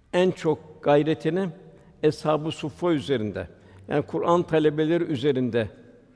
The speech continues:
gösterdi. Yani Efendimiz en çok Kur'an talebelerine zaman ayırıyordu. Çünkü o da İslam'a hizmet edecek talebelerdi.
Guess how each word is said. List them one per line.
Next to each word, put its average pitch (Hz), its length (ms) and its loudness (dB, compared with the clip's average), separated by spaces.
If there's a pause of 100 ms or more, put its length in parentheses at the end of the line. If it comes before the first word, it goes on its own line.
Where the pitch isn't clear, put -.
(1300)
gösterdi. 127 640 -2 (680)
Yani 143 200 0
Efendimiz 156 800 -2
en 180 160 0
çok 165 260 -6 (500)
Kur'an 180 360 0
talebelerine 156 580 2
zaman 139 460 0
ayırıyordu. 120 600 -2 (260)
Çünkü 160 240 -4
o 160 80 4
da 156 100 2
İslam'a 160 480 0
hizmet 147 380 -4
edecek 143 360 -6
talebelerdi. 127 720 -4